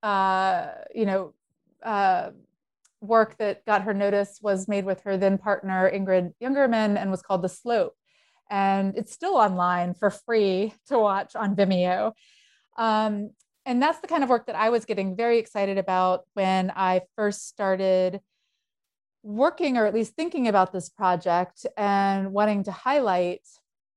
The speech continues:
uh, because again, these are, you know, nicheified, uh, spaces of the web or of, you know, television streaming that I've found and, and, you know, uh, others have,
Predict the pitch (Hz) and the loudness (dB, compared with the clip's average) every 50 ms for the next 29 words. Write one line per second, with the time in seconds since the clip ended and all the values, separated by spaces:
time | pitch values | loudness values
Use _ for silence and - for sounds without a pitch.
0 | _ _ _ _ _ _ _ _ _ _ - - - 214 196 196 196 190 190 190 | _ _ _ _ _ _ _ _ _ _ -20 -16 -8 -6 -2 0 2 2 2 2
1 | 185 185 180 185 202 - - 240 214 202 202 202 185 - - 240 302 302 240 185 | 2 0 -2 -4 -8 -12 -6 -2 0 2 2 0 -2 -4 -4 0 2 2 2 0
2 | 175 180 180 180 202 208 196 214 185 190 190 - 208 190 185 170 180 - 208 214 | -2 -4 -6 -6 -6 -4 -2 0 0 2 0 0 0 -2 -2 -2 -4 -2 0 0
3 | 247 269 - - 240 - - 220 196 196 196 196 190 190 185 196 196 _ _ _ | 0 0 0 -2 -6 -6 -4 -2 0 0 0 0 0 -2 -2 -4 -8 _ _ _
4 | _ _ _ _ _ _ - 202 190 185 185 180 180 180 175 175 175 175 180 180 | _ _ _ _ _ _ -6 -2 0 0 2 2 0 0 0 -2 -2 -2 0 0
5 | 175 - - - - - - - - - - 233 233 226 226 - 226 208 190 208 | -2 -2 -4 -6 -10 -12 -14 -14 -6 -2 0 0 0 0 0 -2 -2 0 0 0
6 | 214 185 175 185 190 180 180 170 175 180 196 208 285 285 - _ _ _ _ _ | 0 0 0 0 0 0 2 2 2 2 2 0 -2 -4 -8 _ _ _ _ _
7 | _ - 220 208 202 202 196 196 196 185 170 196 - - 220 190 175 185 180 - | _ -4 0 0 2 2 2 0 -2 -2 -6 -8 -8 -4 -2 -2 -2 -4 -6 -8
8 | _ - 247 208 202 196 196 196 202 196 190 - - - 202 185 180 180 175 180 | _ -4 -2 0 2 2 2 2 2 0 0 -2 -4 -4 -2 0 0 2 2 0
9 | 185 196 202 208 214 _ _ _ _ _ _ _ _ 185 214 202 196 196 - - | 0 0 -2 -4 -8 _ _ _ _ _ _ _ _ -2 0 0 0 0 -2 -2
10 | 208 208 233 254 254 - - 214 190 185 185 185 185 190 196 190 185 180 190 - | 0 0 2 0 -2 -4 -4 -2 0 0 0 0 0 0 0 0 0 0 0 0
11 | 196 185 185 185 - - 208 190 180 170 175 185 190 _ _ _ _ _ _ _ | 0 0 0 -4 -6 -6 -4 -2 -2 -2 -2 -4 -6 _ _ _ _ _ _ _
12 | - 214 196 190 190 - - 226 233 254 240 233 220 226 233 220 226 214 202 185 | -4 -2 0 0 0 0 0 -2 0 0 0 2 2 0 0 -2 -4 -4 -2 0
13 | 180 180 185 190 | 0 0 0 -2